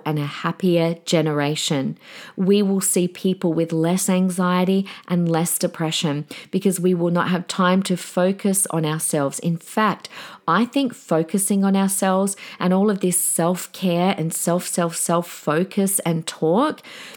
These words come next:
we can see the fruit of that. It has actually, uh, made us more unhappy. It has gotten us nowhere, or nowhere good at least. So let's instead do what Jesus tells us to do.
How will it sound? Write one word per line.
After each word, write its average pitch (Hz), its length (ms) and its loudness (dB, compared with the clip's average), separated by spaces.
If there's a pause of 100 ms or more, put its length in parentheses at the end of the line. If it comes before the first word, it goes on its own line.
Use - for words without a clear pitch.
(140)
we 214 200 4
can 269 180 0
see 240 300 2
the 262 100 2
fruit 202 380 2
of 196 140 -2
that. - 300 -2 (220)
It 208 120 4
has 202 200 2
actually, 254 680 0
uh, 160 400 2
made 180 560 2
us 151 400 -2 (460)
more 190 600 4
unhappy. 190 640 0 (300)
It 220 140 4
has 214 220 0
gotten 208 380 0
us 202 400 0
nowhere, 165 720 2
or 165 120 2
nowhere 160 460 2
good 151 400 -2
at 127 180 -4
least. 139 480 -4 (240)
So 180 480 2
let's 214 400 -2
instead 208 520 0
do 165 420 2
what 160 380 0
Jesus 160 460 -2
tells 156 340 -2
us 147 220 -4
to - 120 -6
do. 143 320 -4